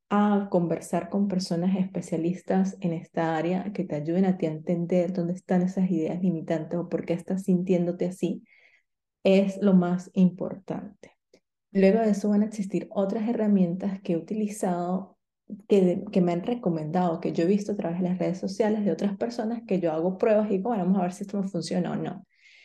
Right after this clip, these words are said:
Una de esas son las afirmaciones en las mañanas, que eso los aprendí co-, de nuevo por acá, yo la he mencionado mucho a Mafe, ella habla mucho de las afirmaciones, y mi amiga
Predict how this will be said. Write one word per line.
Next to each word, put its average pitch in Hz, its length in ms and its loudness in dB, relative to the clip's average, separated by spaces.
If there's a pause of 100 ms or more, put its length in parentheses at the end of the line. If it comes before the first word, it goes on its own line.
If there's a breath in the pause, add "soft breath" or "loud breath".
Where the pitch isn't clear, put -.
(240 soft breath)
Una 208 280 6
de 196 40 6
esas 185 180 0
son 175 140 2
las 185 160 4
afirmaciones 185 840 2
en 160 80 2
las 165 140 -6
mañanas, 196 760 0
que 165 120 0
eso 160 180 -4
los 180 100 2
aprendí 156 440 -4
co-, - 300 -8 (120)
de 165 220 -2
nuevo 160 260 -2
por 180 120 2
acá, 165 180 -2
yo 160 80 0
la 170 80 0
he 170 40 -2
mencionado 156 400 -6
mucho 170 360 -4
a 156 180 -6
Mafe, 175 500 -4
ella 160 220 0
habla 160 160 -2
mucho 170 260 -4
de 175 100 0
las 165 100 -4
afirmaciones, 185 680 -2
y 196 100 4
mi 180 100 6
amiga 180 560 0